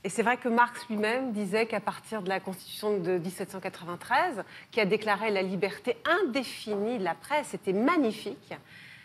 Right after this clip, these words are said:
C'est la pratique révolutionnaire qui, Marx a, s'est moqué d'eux en disant qu'ils ont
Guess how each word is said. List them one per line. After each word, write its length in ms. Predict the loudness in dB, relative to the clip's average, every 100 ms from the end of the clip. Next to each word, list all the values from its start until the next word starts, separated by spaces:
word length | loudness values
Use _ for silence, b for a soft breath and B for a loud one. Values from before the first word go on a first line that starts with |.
| B
C'est 160 | 0 4
la 120 | 4
pratique 760 | 2 -6 -2 -2 -2 0 0 0 -8
révolutionnaire 720 | -4 -4 -4 -4 -2 -2 -2 -6
qui, 360 | -18 -12 -10 -10 B B B -4
Marx 360 | 0 0 -2 -8
a, 60 | -6 -8 -10 -16 -16
s'est 180 | -4
moqué 400 | 6 6 6 4 4
d'eux 220 | 2 0
en 60 | -2
disant 180 | -4
qu'ils 380 | -6 -6 -6 -4
ont 180 | -4 -4